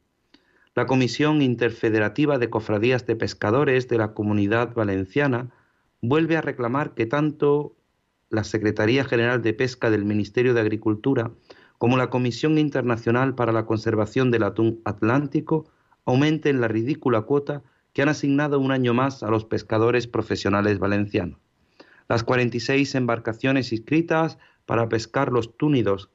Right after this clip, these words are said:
que amarran en los puertos de Vinarós, Peñíscola, Castellón de la Plana, Burriana,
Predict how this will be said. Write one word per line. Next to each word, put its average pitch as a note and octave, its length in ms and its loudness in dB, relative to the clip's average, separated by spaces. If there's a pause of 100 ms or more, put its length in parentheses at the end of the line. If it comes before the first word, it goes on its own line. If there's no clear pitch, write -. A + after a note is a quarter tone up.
que B2 100 0
amarran B2+ 420 2
en A2+ 80 2
los G#2 140 0
puertos C3+ 580 -2
de A2 100 0
Vinarós, G#2+ 600 0 (460)
Peñíscola, C#3 920 0 (140)
Castellón G#2+ 480 0
de G2+ 80 0
la F#2+ 160 -2
Plana, A#2+ 500 -2 (240)
Burriana, A#2 720 0